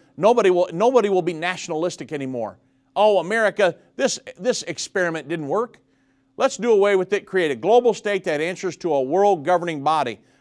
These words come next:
That's the goal of the, of the elitist, the globalist. We do not want that here in America. God did not want that at the, at the Tower of Babel, and we don't want it here, certainly.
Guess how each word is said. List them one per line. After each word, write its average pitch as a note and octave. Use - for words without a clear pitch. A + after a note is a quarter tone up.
That's D#3
the B3+
goal F#3+
of D3+
the, D3
of D#3
the D#3+
elitist, D3+
the C#3+
globalist. D3
We D#3+
do A#3+
not A#3+
want A#3+
that D#3
here D#3
in C#3
America. C3
God G3+
did G3+
not G#3
want G#3+
that G3+
at D3
the, F3
at D#3+
the D3+
Tower D#3
of B2
Babel, A3+
and G2+
we D3+
don't A#3+
want A#3+
it G3+
here, G3
certainly. A2+